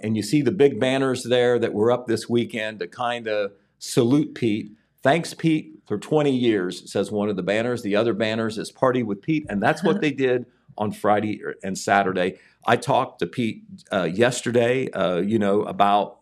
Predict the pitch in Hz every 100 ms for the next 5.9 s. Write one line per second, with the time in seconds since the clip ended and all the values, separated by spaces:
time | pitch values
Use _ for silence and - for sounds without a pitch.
0 | - 98 90 98 - 110 107 107 110 135
1 | 110 90 95 98 98 82 82 85 _ _
2 | - 110 101 110 120 123 - _ - 78
3 | 78 - 117 120 120 139 151 113 - 107
4 | 95 98 104 101 127 113 - 107 104 127
5 | 117 113 107 - 113 110 104 104